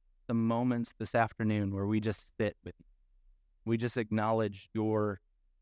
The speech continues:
your word and its effect on us. Lord, we're grateful for the good news of the gospel that you sent your son to die in our place, that he drank the cup of your wrath for us, so that we, by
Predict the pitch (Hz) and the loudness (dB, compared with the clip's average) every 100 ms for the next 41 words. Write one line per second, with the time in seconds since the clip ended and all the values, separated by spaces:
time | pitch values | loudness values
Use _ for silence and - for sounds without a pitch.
0 | _ _ _ _ 123 135 139 117 117 104 | _ _ _ _ -2 0 0 0 2 2
1 | 90 - _ - - 107 - - 110 - | 0 -10 _ -12 -4 -2 -2 0 0 0
2 | 98 92 87 - _ _ _ - - - | 0 0 -2 -12 _ _ _ -20 -20 -20
3 | - _ - - - _ - - - - | -20 _ -20 -20 -20 _ -20 -20 -20 -20
4 | - - - 131 123 117 120 131 - 120 | -20 -8 0 2 2 2 4 2 0 -4
5 | 110 113 107 113 113 113 113 107 101 101 | -4 -2 0 0 2 2 2 0 -2 2
6 | 110 110 - 104 101 98 104 - 110 - | 2 0 -4 -2 -2 -4 -4 -2 -2 -2
7 | 104 107 104 101 101 104 101 98 92 92 | -2 0 2 2 2 2 2 0 -2 -6
8 | 85 - - - - _ 107 117 107 117 | -8 -10 -20 -20 -20 _ -2 0 2 2
9 | 123 - - 110 98 - - 104 107 98 | 2 -4 -4 -2 -2 -4 -8 -2 0 2
10 | 90 80 - - - 90 80 - - - | 0 -2 -8 -14 -6 -6 -8 -16 -20 -20
11 | _ - - - - - _ _ 117 110 | _ -20 -20 -20 -20 -20 _ _ 0 2
12 | 98 123 131 120 | 2 4 4 4